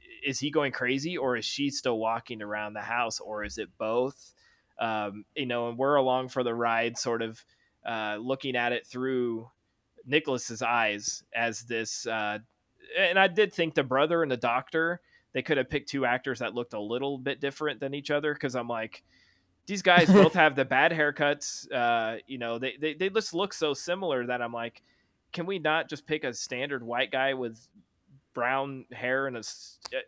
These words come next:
Speaker 1: a, a page boy haircut?" I mean, they look so similar that it was almost confusing at times which one was which.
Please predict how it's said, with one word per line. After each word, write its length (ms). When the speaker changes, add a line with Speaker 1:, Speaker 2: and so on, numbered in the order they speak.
Speaker 1:
a, 40
a 40
page 280
boy 160
haircut?" 460
I 60
mean, 300
they 100
look 180
so 140
similar 460
that 260
it 100
was 140
almost 460
confusing 480
at 120
times 320
which 280
one 160
was 160
which. 440